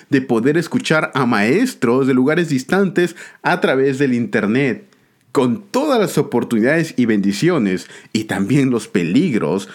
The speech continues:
que esto conlleva. Es el Espíritu Santo quien produce el crecimiento en nosotros, pero el Espíritu Santo usa medios. Mientras mejor el maestro, mayor la posibilidad del crecimiento del alumno.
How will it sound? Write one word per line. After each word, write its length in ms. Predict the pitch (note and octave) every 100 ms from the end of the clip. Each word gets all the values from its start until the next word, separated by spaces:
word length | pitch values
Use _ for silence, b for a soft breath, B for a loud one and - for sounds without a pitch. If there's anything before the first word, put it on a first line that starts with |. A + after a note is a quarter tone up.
| B -
que 160 | G#2+
esto 220 | A2 -
conlleva. 600 | G#2 G#2 G2 A2+ G#2 E2 - _ _ b b b b b b
Es 180 | C#3 E3+
el 100 | G3
Espíritu 540 | C3 - G#3 A3 G3+
Santo 420 | C#3+ G3+ G#3 G3
quien 160 | D3 B2+
produce 360 | B2 C3+ D3+ E3
el 100 | D3
crecimiento 760 | A2 - A2+ G#2 D3 D#3+ D#3
en 100 | C3
nosotros, 720 | G#2+ G#2 A2+ G#2 E2 C#2+ - _ _ _ _ B B B
pero 160 | A2+
el 60 | F2+
Espíritu 400 | F2 B2 A#2 G2+
Santo 420 | - B2+ C#3 C3
usa 440 | A2 G#2 A2 G2+ -
medios. 680 | F2+ G2 G2 F2 D2+ - - _ b b b
Mientras 420 | b C#3 B2+ A#2 A2+
mejor 340 | A2 - E3+
el 140 | F3
maestro, 760 | D3 B2+ E3+ F3+ - B2+ F2 - b b b b
mayor 480 | A2 G#2+ G#2+ C3+ C3+
la 100 | B2+
posibilidad 380 | A#2+ G#2+ G2+
del 140 | A#2 A2+
crecimiento 720 | G#2+ - F#2+ G2+ A#2 G#2 A2+
del 120 | G2+
alumno. 520 | F#2 F2+ F2+ E2 D2+